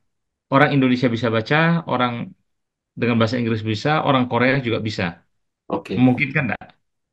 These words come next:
Speaker 2: Memungkinkan, Ustaz. Jadi saya, eh, coba bisa masukkan pertanyaannya. Apa, eh, auto translate. Jadi saya,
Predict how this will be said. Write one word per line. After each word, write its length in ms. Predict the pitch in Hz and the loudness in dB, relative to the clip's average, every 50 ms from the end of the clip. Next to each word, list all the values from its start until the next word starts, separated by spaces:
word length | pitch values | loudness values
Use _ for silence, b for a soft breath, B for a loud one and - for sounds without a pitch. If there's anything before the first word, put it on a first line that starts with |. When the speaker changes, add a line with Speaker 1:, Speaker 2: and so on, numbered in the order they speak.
| _ _ - | _ _ 0
Speaker 2:
Memungkinkan, 380 | - 117 120 143 135 127 143 131 117 | 2 2 4 4 2 4 4 2 2
Ustaz. 180 | 104 101 95 87 - 110 | 2 0 -4 -2 2 2
Jadi 120 | 113 123 135 127 | 4 4 4 4
saya, 180 | 123 123 127 139 147 143 - - 110 | 4 4 4 4 2 0 -2 -2 0
eh, 380 | 104 107 104 104 104 101 101 101 101 - | 2 2 2 2 2 2 2 0 -2 -4
coba 120 | - 101 101 101 | -8 -8 -8 -6
bisa 120 | 101 107 101 101 | -6 -4 -6 -6
masukkan 340 | 101 - 101 104 101 - 180 - | -6 -6 -8 -8 -8 -10 -10 -10
pertanyaannya. 500 | 92 - 107 104 101 87 - 101 95 92 - - _ _ _ _ _ _ _ _ _ _ _ _ _ _ _ _ _ _ _ _ _ _ _ _ _ _ _ _ _ - 95 | -10 -8 -6 -6 -4 -4 -4 -6 -6 -8 -12 -18 _ _ _ _ _ _ _ _ _ _ _ _ _ _ _ _ _ _ _ _ _ _ _ _ _ _ _ _ _ -18 -16
Apa, 180 | 95 - 104 110 117 113 - 107 | -10 -8 -6 -6 -6 -4 -4 -2
eh, 220 | 104 101 101 98 98 - - 107 | 0 0 0 -2 -4 -4 -2 0
auto 360 | 104 104 104 104 104 104 113 117 120 120 120 120 120 120 117 113 117 - _ _ _ _ _ _ _ _ _ _ _ _ _ _ _ _ _ _ _ _ _ _ _ _ _ _ _ _ _ _ _ _ _ _ _ _ _ _ _ _ _ - | 2 2 2 2 0 0 2 2 4 4 4 4 4 2 2 0 -4 -10 _ _ _ _ _ _ _ _ _ _ _ _ _ _ _ _ _ _ _ _ _ _ _ _ _ _ _ _ _ _ _ _ _ _ _ _ _ _ _ _ _ -4
translate. 680 | 98 98 98 98 98 95 - - - 104 98 - - - _ _ _ _ _ _ _ _ _ _ _ _ _ _ _ _ _ _ _ - | 0 0 2 2 0 -2 -6 -8 -6 -4 -4 -4 -4 -8 _ _ _ _ _ _ _ _ _ _ _ _ _ _ _ _ _ _ _ -2
Jadi 140 | 110 113 123 123 123 | 2 2 2 4 4
saya, 180 | 120 123 135 | 4 4 4